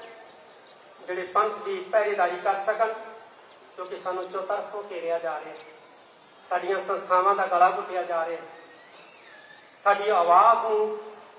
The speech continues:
ਧੀਮੀ ਕਰ ਦਿੱਤਾ ਗਿਆ, ਇਸ ਕਰਕੇ ਕਿਉਂਕਿ ਸਾਡੇ ਵਿੱਚ ਏਕਤਾ, ਇਤਫਾਕ ਨਹੀਂ ਹੈ,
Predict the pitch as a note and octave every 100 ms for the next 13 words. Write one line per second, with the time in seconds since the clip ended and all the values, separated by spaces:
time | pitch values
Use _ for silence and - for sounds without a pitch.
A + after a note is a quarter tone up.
0 | - C4 A3 D#4 D4+ B3 F#3+ - G3 F#3
1 | F3+ F3+ C4 - C4+ B3+ C4+ C#4+ - -
2 | - - - - F#3+ G3+ - F#3 F#3+ F3+
3 | G3+ - F#3 F3+ F#3 F#3 F#3 - F3+ F3+
4 | F3+ E3+ D3+